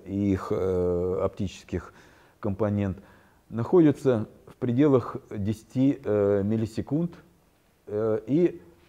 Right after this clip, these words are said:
считается, что это весьма, э, замечательный результат. То есть, то есть, э,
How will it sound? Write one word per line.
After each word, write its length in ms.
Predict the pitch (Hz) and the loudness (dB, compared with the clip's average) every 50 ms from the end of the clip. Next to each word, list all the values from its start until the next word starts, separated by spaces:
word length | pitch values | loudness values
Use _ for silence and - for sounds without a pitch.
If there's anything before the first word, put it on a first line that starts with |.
| _ - - | _ -20 -20
считается, 640 | - - - 104 92 - 127 139 135 127 - - 98 | -14 -6 -6 -4 0 2 2 2 2 2 0 -8 -10
что 220 | - - - 113 | -10 -8 -6 -6
это 240 | 110 - - 101 90 - - - _ _ _ _ _ | -6 -4 -6 -8 -8 -8 -14 -20 _ _ _ _ _
весьма, 540 | 98 104 101 - - 113 113 104 95 - - - - _ _ _ _ _ - _ - | -8 -8 -8 -6 -4 -2 -2 -2 -2 -4 -8 -16 -20 _ _ _ _ _ -20 _ -10
э, 600 | 95 95 90 90 90 90 90 90 90 90 87 87 92 | -6 -2 0 2 2 4 4 4 2 2 2 0 0
замечательный 640 | 92 98 107 110 110 - - 110 90 - 98 95 90 | 0 2 2 2 2 4 2 2 2 2 0 2 2
результат. 540 | 101 98 87 104 104 101 - 165 170 170 - - - - - - - - - - - _ _ _ _ _ | 2 2 2 2 0 4 6 6 4 4 2 -6 -20 -20 -20 -20 -20 -20 -20 -20 -20 _ _ _ _ _
То 160 | - 151 180 | 6 8 10
есть, 340 | 190 190 180 - - - - - - _ _ _ _ _ _ _ _ _ _ _ _ _ _ _ | 10 8 6 2 -4 -12 -18 -20 -20 _ _ _ _ _ _ _ _ _ _ _ _ _ _ _
то 120 | - 127 104 | 2 2 2
есть, 320 | 87 78 - - - - - _ _ _ _ _ - - - | 2 2 -2 -8 -16 -20 -20 _ _ _ _ _ -20 -12 -6
э, 880 | 98 101 98 98 98 98 98 98 98 95 95 95 98 95 95 92 | -2 0 2 2 4 4 4 2 2 2 2 2 2 2 0 0